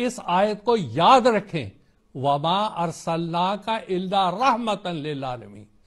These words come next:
मेरा आका मोहम्मद मुस्तफ़ा सल्लल्लाहु अलैहि वसल्लम रहमत बना के भेजा गया था, वो कातिल बना के नहीं भेजा गया था, वो जुलूमन जहूला था,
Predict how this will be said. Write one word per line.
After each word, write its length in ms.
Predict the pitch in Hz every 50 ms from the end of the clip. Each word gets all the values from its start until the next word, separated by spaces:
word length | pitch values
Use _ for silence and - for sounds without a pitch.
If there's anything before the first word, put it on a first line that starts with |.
| _ _ _ _ _ _ -
मेरा 420 | 147 143 151 180 220 247 254 277
आका 580 | 277 269 247 214 208 190 214 214 - 240 240 226
मोहम्मद 500 | 208 175 151 117 185 208 208 226 196 202
मुस्तफ़ा 800 | 196 185 180 175 180 - 175 151 131 160 165 156 135 110 104 - _ _ _ - - -
सल्लल्लाहु 840 | - - - - 202 226 220 220 220 214 208 208 220 233 240 254 262
अलैहि 220 | 262 233 214 214
वसल्लम 400 | 208 208 - 247 277 285 277 240
रहमत 420 | 196 202 285 302 294 294 294 302
बना 320 | 233 214 233 220 196 190 190
के 120 | 185 190
भेजा 320 | 160 143 147 143 139 135 131
गया 200 | 120 127 113 104
था, 280 | - - 101 - _ _ _ _ - - - 196
वो 140 | 226 277
कातिल 500 | 277 277 - - 262 277 277 294 320 302
बना 280 | 269 240 247 254 269 277
के 140 | 262 294 294
नहीं 180 | 285 320 339
भेजा 360 | 311 247 233 220 - - 185 160
गया 220 | 139 143 131 120
था, 280 | - - 104 104 - _ _ _ _ _ _ _ _ _ -
वो 200 | 190 190 285 302
जुलूमन 640 | 262 190 220 247 226 220 285 302 311 311 311 320 262
जहूला 540 | 190 233 247 233 240 330 339 320 320 277 240
था, 400 | - - 147 123 - - -